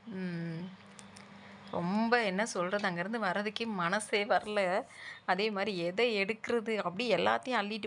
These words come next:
போய் நம்ம வீட்ல வச்சிடலாமான்ற அளவுக்கு ரொம்ப அழகா இருந்தது எல்லாமே. எல்லா செடியிலையும் நல்லா பூவெல்லாம் கொத்து கொத்தா பூத்திருந்தது.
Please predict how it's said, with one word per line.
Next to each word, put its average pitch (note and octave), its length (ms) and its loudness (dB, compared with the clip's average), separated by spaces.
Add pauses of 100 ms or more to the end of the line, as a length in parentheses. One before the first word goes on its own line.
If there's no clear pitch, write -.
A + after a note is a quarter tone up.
போய் G#3 160 -2
நம்ம G3 220 -2
வீட்ல G3+ 300 -2
வச்சிடலாமான்ற G#3+ 760 0
அளவுக்கு G#3+ 720 0 (560)
ரொம்ப G#3 480 -4
அழகா G#3 280 2
இருந்தது F#3 380 -4
எல்லாமே. F#3 680 -6 (400)
எல்லா G3 360 -4
செடியிலையும் G#3+ 320 -6
நல்லா G3 260 -4
பூவெல்லாம் G3 420 -8
கொத்து F#3+ 300 -10
கொத்தா G#3 520 -2
பூத்திருந்தது. F#3 680 -8